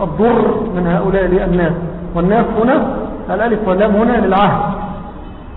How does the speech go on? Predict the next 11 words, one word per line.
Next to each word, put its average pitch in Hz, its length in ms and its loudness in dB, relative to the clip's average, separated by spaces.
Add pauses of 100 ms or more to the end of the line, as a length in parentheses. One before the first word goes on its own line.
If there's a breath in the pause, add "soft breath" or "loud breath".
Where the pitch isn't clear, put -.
(1300)
أي 226 360 0
هي 226 320 4
الم-، 190 300 0 (340)
تعود 196 380 4
على 208 180 4
المشركين 180 680 0 (1000)
أو 165 100 -2
على 160 180 4
الكفار. 165 760 0 (2000)
"إن 220 200 0
الناس 233 540 4